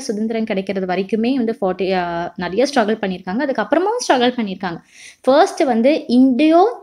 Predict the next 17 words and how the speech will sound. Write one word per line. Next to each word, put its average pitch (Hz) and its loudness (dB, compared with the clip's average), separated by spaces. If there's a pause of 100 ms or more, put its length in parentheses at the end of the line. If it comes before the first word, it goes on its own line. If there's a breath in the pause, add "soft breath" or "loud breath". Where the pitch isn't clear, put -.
சீனா 247 2 (140)
வார் 208 2
சண்டே 185 -4
வந்து 190 -4
நடக்குது. 180 -4 (140)
கான்ஃப்ளிக்ட்னா 202 -4 (140)
சண்டே 180 -4 (120)
நடத்தும். 208 -4 (100)
இந்த 196 -2 (100)
year 208 -2 (100)
of 247 -8 (120)
nineteen 190 -4 (100)
sixty-two, 220 -2 (440 loud breath)
அப்போ 226 -2 (100)
நிறைய 185 0
பேர் 196 2
வந்து 196 0